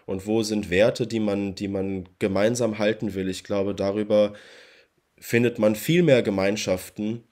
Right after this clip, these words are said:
als, als über, was momentan auch in Europa viel der Trend ist, ne? Über, über Abspaltungen, über Trennungen, Gesellschaftsschichten, die sich trennen.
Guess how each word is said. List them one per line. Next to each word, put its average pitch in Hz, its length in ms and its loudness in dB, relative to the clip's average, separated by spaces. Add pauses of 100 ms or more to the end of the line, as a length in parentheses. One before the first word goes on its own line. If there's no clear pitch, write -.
(240)
als, 98 680 -2
als 92 500 -4
über, 92 500 0
was 80 540 -8
momentan 107 480 -2
auch 107 180 -2
in 107 100 0
Europa 120 440 0
viel 104 260 -2
der 92 160 0
Trend 87 340 -8
ist, 76 200 -10
ne? 104 140 -4
Über, 92 420 -2
über 98 480 -4
Abspaltungen, 101 1000 -4
über 101 340 -6
Trennungen, 104 600 0
Gesellschaftsschichten, 104 1160 -2
die 101 100 -4
sich 92 220 -10
trennen. 98 480 -4